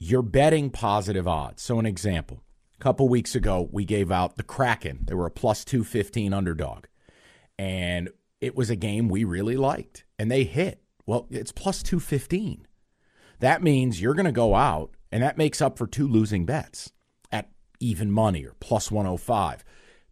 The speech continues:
If you're consistently betting these, you can hit a lower percentage and gain a higher yield. But there are going to be waves. There, yeah, you're gonna get hot. Don't go crazy. You're gonna get ice cold.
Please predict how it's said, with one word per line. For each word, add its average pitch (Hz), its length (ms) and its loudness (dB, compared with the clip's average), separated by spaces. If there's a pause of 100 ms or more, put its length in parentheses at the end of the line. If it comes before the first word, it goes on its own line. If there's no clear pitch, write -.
(760)
If 139 220 4
you're 131 140 6
consistently 160 920 -2
betting 123 380 0
these, 62 360 -8
you 110 160 0
can 101 180 -2
hit 101 160 0
a 92 40 0
lower 87 440 0
percentage 135 720 -2 (400)
and 120 160 4
gain 101 200 0
a 98 80 0
higher 85 380 0
yield. 104 500 -2 (600)
But 113 160 -2
there 117 200 2
are 123 160 4
going 131 440 6
to 123 80 0
be 117 160 0
waves. 95 720 -4 (100)
There, 113 220 0
yeah, 131 200 0
you're 110 140 0
gonna 170 140 2
get 110 160 -2
hot. - 400 -2 (640)
Don't 78 180 -6
go 80 140 -6
crazy. - 480 0 (500)
You're 98 240 -4
gonna 113 160 2
get 110 160 0
ice 110 240 0
cold. 131 460 4